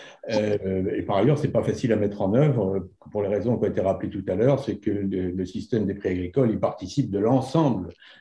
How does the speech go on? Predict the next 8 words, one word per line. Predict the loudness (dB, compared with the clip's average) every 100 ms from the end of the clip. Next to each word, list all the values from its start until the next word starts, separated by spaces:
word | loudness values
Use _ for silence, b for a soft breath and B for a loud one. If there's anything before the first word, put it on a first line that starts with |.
| -6
euh, | -4 -2 -2 -2
de, | -4 2 2 2
de, | 0 -2
de, | -4 -6
de, | 0 0 0
de | 0
l'économie | 2 4 4 4 4
agricole. | 2 -2 -6 -8 -10